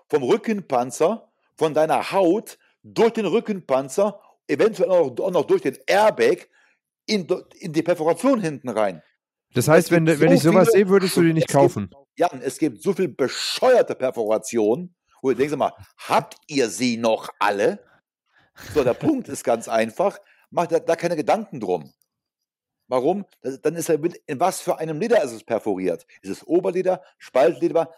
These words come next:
Speaker 1: Namen korrigiert, null neun, Känguru, eins drei, Rindleder und so weiter. Perforation null achter, null siebener, null sechser. Zusammenhängend oder in einem Muster mit drin. Weißt du, ich denke mal ganz einfach,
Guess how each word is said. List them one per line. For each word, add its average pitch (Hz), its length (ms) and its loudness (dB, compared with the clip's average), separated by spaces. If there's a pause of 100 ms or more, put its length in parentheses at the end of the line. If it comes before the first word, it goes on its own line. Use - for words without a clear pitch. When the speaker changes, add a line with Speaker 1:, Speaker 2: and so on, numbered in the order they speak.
Speaker 1:
Namen 127 300 2
korrigiert, 160 600 -2 (160)
null 127 240 0
neun, 165 420 0 (240)
Känguru, 180 540 0 (140)
eins 151 320 -2
drei, 170 440 0
Rindleder 190 600 -2
und 185 180 -2
so 175 120 -2
weiter. 160 420 0 (360)
Perforation 160 880 2
null 143 200 0
achter, 170 420 -2
null 147 200 -4
siebener, 160 580 -2
null 160 160 -4
sechser. 113 440 -2 (340)
Zusammenhängend 175 960 -2 (240)
oder 156 180 2
in 156 120 -4
einem 156 100 -4
Muster 170 320 0
mit 110 200 -8
drin. 90 280 -10 (1000)
Weißt 131 200 0
du, 196 80 2
ich - 160 -12
denke 170 220 -6
mal 156 120 -2
ganz 165 220 -2
einfach, 156 460 -2